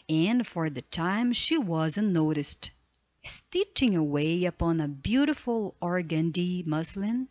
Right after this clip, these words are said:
At last, overcome by fatigue, loss of sleep, and the excessive heat, she fell asleep, and in her dreams she called out in a piteous tone,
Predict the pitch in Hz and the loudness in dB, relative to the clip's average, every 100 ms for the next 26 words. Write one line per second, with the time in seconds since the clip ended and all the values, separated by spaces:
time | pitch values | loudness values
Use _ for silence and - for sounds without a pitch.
0 | - - 240 180 170 220 - 214 - 202 | -6 -4 -2 0 0 -2 -4 -6 -2 0
1 | 262 254 202 180 - 175 160 165 147 147 | 0 0 0 -2 -2 0 2 2 0 -2
2 | 147 - 151 - 180 170 202 226 - _ | -4 -6 -6 -4 -4 -4 -6 -10 -16 _
3 | - 190 233 285 285 - 160 160 - 160 | -8 0 2 2 -2 -4 -4 -4 -4 -2
4 | 165 180 - 233 254 277 208 185 - - | -2 -4 -4 0 2 4 2 0 -4 -6
5 | - - - 294 311 - 190 147 151 185 | -6 -6 -4 -4 -4 -4 -4 -6 -6 -6
6 | 220 - - - - 339 370 381 214 208 | -4 -8 -6 -2 0 0 -2 0 2 2
7 | 220 214 214 202 190 - _ _ 185 185 | -2 -2 -2 -2 -2 -6 _ _ 2 2
8 | 208 190 175 170 175 160 - 214 254 311 | 2 2 0 0 -2 -2 -4 2 4 6
9 | 190 - - - - 247 285 330 285 190 | 4 0 -4 -4 -2 -2 0 2 2 2
10 | 170 175 - - 190 185 170 - _ - | 0 -2 -4 -2 0 2 0 -6 _ -2
11 | - 277 302 277 277 - - 202 170 156 | 0 2 2 2 0 -2 -2 2 4 4
12 | 160 | 0